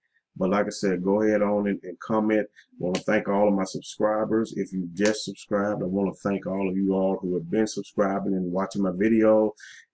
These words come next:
Uh, go ahead, leave me a comment, share, and like the video. And I'll be doing another video real soon. I normally do 'em on just Sunday nights, but I'm gonna start doing them regularly through the week.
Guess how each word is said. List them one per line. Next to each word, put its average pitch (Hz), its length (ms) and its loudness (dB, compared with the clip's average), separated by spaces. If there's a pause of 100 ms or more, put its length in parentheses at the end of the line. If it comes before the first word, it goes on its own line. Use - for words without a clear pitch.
(300)
Uh, 90 140 0
go 98 240 2
ahead, 110 180 6
leave 104 160 2
me 104 80 2
a 98 60 0
comment, 120 500 2 (300)
share, 113 380 4
and 90 200 -4
like 101 220 0
the 101 80 -4
video. 107 560 4 (420)
And 90 340 0 (200)
I'll 90 120 -2
be 95 120 2
doing 101 260 2
another 101 280 4
video 98 360 0
real 101 320 -2
soon. 107 460 0
I 92 80 -2
normally 104 400 2
do 104 180 -2
'em 101 100 -4
on 98 140 -4
just 98 240 -4
Sunday 101 240 2
nights, 107 340 2 (320)
but 90 80 -2
I'm 90 140 -2
gonna 98 220 2
start 95 500 -2
doing 95 280 2
them 92 260 -4
regularly 98 680 2
through 95 220 2
the 90 80 -4
week. 117 300 2